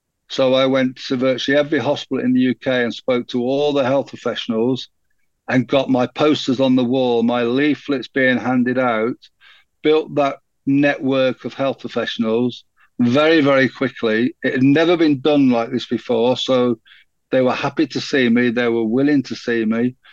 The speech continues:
And so it, it, it went very quickly. Um, it was like a dominoes. You knock one down and they all tumble, it was very much like that. Once I got the first one and the second one, they then started recommending me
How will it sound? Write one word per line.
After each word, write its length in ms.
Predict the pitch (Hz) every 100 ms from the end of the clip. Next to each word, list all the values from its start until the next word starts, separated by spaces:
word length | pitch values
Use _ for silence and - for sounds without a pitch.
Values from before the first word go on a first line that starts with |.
| - _ _ _ _
And 420 | 151 151 151 147 - _ -
so 200 | - 170
it, 120 | 165 - _ _
it, 140 | 156 - _ _
it 140 | 170
went 280 | 160 175 156
very 280 | 139 165 165
quickly. 500 | - 170 - 117 - _ _ _ _ _ -
Um, 460 | 139 135 131 139 -
it 120 | 147
was 200 | 156 147
like 220 | 175 175
a 60 | 170
dominoes. 640 | 135 175 175 156 131 120
You 100 | 123
knock 240 | 135 160 -
one 240 | 147 147
down 240 | 147 147 160
and 120 | 151
they 100 | 139
all 180 | 139 131
tumble, 540 | - 151 147 175 170 _ _ - _ _
it 140 | 156 156
was 160 | 156
very 260 | 127 156 165
much 260 | 156 143 151
like 120 | 151
that. 220 | 143 139
Once 280 | 143 156 -
I 60 |
got 200 | 147 156
the 80 | 147
first 400 | - 156 135 -
one 300 | 123 131 135 - _ _ _ -
and 120 | 139
the 80 | 135
second 440 | - 139 - 127
one, 300 | 120 120 123 - _ _ _ _
they 200 | 151 160
then 200 | 151 147
started 460 | - 156 147 143 131
recommending 560 | 139 - 135 135 131
me 140 | 135